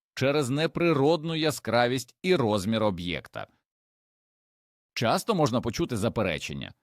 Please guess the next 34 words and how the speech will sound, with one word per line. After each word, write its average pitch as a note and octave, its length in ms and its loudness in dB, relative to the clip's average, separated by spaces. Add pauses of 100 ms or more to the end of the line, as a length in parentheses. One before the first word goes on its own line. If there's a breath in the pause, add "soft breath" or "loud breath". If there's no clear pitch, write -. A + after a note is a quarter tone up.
(340)
«Це D3+ 300 2
все G#3 220 0
працює F#3+ 340 0
тільки F3 280 -2
на D#3 120 2
мілині, D#3 520 2
на G#2+ 180 2
глибині B2+ 680 2
один-два D#3 500 2
метри, F2 480 0
а G#2+ 160 2
я G#2+ 200 2
ловлю F#3+ 280 0
на A3+ 120 0
п'яти G#3 300 -2
метрах, A#3 360 0
там E3 220 2
рибі F3+ 240 4
байдуже». D#2 420 -2 (460)
І B3 200 2
це A3+ 380 2
ще A#2+ 420 0
одна G2 320 0
помилка. C2+ 600 -6 (300)
По-перше, C#3+ 600 2
конус A#2+ 320 0
зору D3 340 2
риби G3 300 2
ніхто G#3 300 2
не A3 120 2
відміняв G#3 480 0
і G#3 60 0
на G3+ 140 2
глибині. A#2+ 540 0